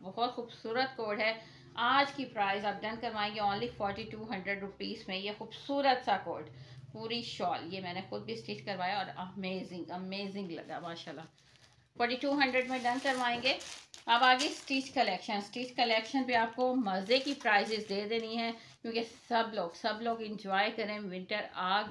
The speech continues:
आ रहा है और आ भी गया है, यानी अब जल्दी से, तेज़ी से आ रहा है।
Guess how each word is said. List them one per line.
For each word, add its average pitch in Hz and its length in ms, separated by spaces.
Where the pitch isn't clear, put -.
आ 185 200
रहा 202 320
है 208 220
और 185 300
आ 180 160
भी 170 180
गया 160 200
है, 170 180
यानी 185 220
अब 196 180
जल्दी 202 280
से, 208 120
तेज़ी 214 320
से 208 140
आ 151 140
रहा 143 120
है। - 80